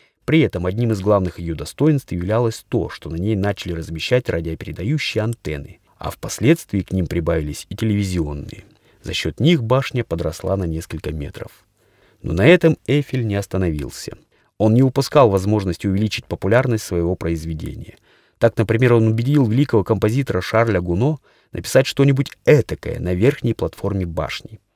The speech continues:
Бригада рабочих несколько дней, ступень за ступенью, тащила рояль в Поднебесье, что взахлеб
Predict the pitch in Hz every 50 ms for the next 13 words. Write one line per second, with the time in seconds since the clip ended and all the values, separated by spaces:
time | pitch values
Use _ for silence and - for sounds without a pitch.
0 | _ _ - - - 107 123 180 190 170 180 170 165 147 131 123 95 - - -
1 | - - - 85 110 139 147 - - 131 117 - - 123 117 104 90 78 64 -
2 | - - - 98 - 165 170 170 151 143 151 - - - 147 135 - 143 147 156
3 | 147 135 - 113 113 - - 131 127 117 107 104 110 117 123 127 - - 113 113
4 | 117 113 110 110 104 85 - - - - - - - _ _ _ _ _ _ _
5 | _ _ - - - 87 82 82 82 - - 117 139 143 -